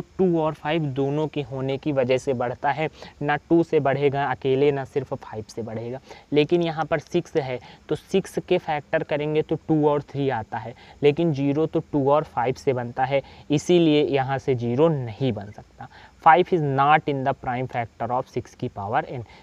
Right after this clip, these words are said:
सिक्स की पावर n के अगर हम प्राइम फैक्टर करेंगे, अगर सिक्स के हम प्राइम फैक्टर करेंगे स्टूडेंट,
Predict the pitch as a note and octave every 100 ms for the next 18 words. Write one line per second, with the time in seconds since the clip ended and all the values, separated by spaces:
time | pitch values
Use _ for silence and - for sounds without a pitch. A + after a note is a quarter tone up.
0 | - F3 F#3+ - F3+ E3+ D3 D#3 D#3 C#3+
1 | D3+ C#3+ C#3+ C3+ _ C#3 C3 F3+ - C3+
2 | - C3 A#2+ A#2+ B2 B2+ D#3 E3+ - -
3 | - C3+ E3 D#3+ E3 - - D#3+ D3+ C#3+
4 | - C3 D#3+ D#3+ C#3 - C#3 - D3+ C3+
5 | C3 C3 - C3 C3+ C#3+